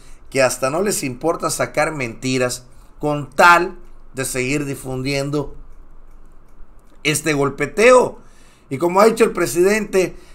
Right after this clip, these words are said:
pues ahora sí que la mentira no mancha, pero sí tizna. Y lo estamos viendo con estos personajes, que es una realidad. Inclusive, pues la reacción de las gentes no se hace esperar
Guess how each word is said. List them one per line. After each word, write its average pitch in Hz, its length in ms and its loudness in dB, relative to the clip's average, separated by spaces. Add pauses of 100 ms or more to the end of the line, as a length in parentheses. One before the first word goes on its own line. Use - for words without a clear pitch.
(140)
pues 143 420 -2
ahora 165 240 4
sí 185 180 -2
que 151 440 -2 (140)
la 135 200 2
mentira 151 600 2
no 156 180 -2
mancha, 156 560 0
pero 117 220 -2
sí 151 180 -8
tizna. 180 640 -6
Y 127 80 -4
lo 131 80 -2
estamos 180 420 -2
viendo 160 320 -6
con 135 220 -6
estos 147 280 -6
personajes, 127 840 -4 (400)
que 180 160 2
es 208 160 0
una 202 240 -2
realidad. 165 640 0 (600)
Inclusive, 160 500 6
pues 139 200 0
la 135 120 6
reacción 151 420 0
de 165 80 0
las 147 180 2
gentes 156 400 -4
no 139 160 -2
se 147 120 -2
hace 143 160 -2
esperar 135 580 0